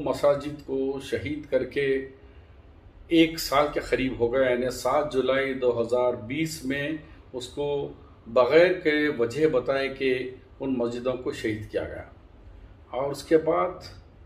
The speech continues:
जब मुझे मालूम हुआ तो सबसे पहले मैंने ये बात मीडिया को बताई और, और आवाम को बताई कि दोनों मस्जिदें हमारे बग़ैर वजह को शहीद हुए। पहले हुकूमत इनकार की, फिर उसके बाद कहे कि हाँ, हाँ, कुछ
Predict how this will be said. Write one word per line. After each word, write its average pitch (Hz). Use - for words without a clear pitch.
जब 165
मुझे 165
मालूम 156
हुआ 170
तो 185
सबसे 160
पहले 156
मैंने 151
ये 139
बात 151
मीडिया 147
को 170
बताई 151
और, 135
और 131
आवाम 143
को 170
बताई 147
कि 180
दोनों 139
मस्जिदें 143
हमारे 131
बग़ैर 151
वजह 131
को 156
शहीद 107
हुए। 92
पहले 165
हुकूमत 170
इनकार 156
की, 175
फिर 156
उसके 151
बाद 156
कहे 151
कि 151
हाँ, 151
हाँ, 160
कुछ -